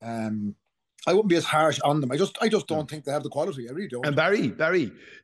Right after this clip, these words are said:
Speaker 2: the thing around the, um, Nicky Quaid and taking the helmet off, I mean, I don't know what James Owens is ex-, actually expected to do. He had a brilliant game, by the way, but
Speaker 1: Yeah.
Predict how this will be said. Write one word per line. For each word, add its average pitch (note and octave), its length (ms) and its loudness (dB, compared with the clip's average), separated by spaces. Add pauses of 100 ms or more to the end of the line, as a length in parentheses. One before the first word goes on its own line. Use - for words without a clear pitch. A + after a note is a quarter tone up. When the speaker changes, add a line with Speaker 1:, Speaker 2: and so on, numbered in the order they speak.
Speaker 2:
the E3 640 -2
thing B3+ 180 -4
around E3+ 440 -2
the, A2 240 -6
um, G2 460 -8 (140)
Nicky C3 340 -8
Quaid B2 480 -2
and G2 140 -10
taking A2+ 320 -6
the G2 80 -10
helmet G#2+ 400 -6
off, F#2 320 -14
I A2+ 60 -10
mean, C3+ 180 -8
I B3 80 -8
don't F#4 160 -8
know G3+ 140 0
what C3 180 0
James A#2+ 340 -6
Owens A2+ 320 -6
is G2 140 -12
ex-, - 240 -12
actually A2 400 -10
expected G2+ 480 -12
to - 80 -14
do. E3 140 -6
He C3 120 0
had D3+ 100 4
a B2+ 40 -2
brilliant D3 360 0
game, F3 300 -2
by A2+ 140 -2
the G#2 100 -8
way, A#2 180 -8
but E3 280 -10
Speaker 1:
Yeah. A#2+ 140 -16